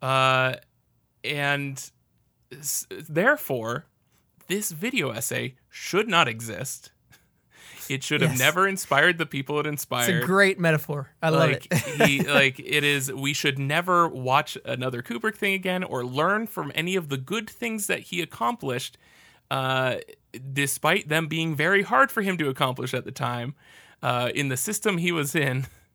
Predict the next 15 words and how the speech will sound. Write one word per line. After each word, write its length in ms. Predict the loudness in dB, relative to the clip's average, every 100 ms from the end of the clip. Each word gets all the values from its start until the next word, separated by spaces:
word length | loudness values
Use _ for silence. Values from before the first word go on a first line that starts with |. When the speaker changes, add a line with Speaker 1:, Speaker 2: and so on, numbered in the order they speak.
| _ _ -20 -20 -18 -4
Speaker 2:
Yeah. 460 | 2 4 4 0 -2
Speaker 1:
Uh, 100 | -8
we, 240 | -6 -4 -4
we 200 | -4 -4
need 200 | -2 -2
to 80 | -4 -6 -8
l-, 100 | -10 -4
ignore 480 | -4 0 0 -2 _
every 400 | -2 -2 -2 -4
lesson 400 | 0 0 0 -2
we 100 | -2
can 240 | -2 -2 0
learn 260 | 2 2 0
from 320 | 0 0 0
this 460 | -2 -4 -4 -6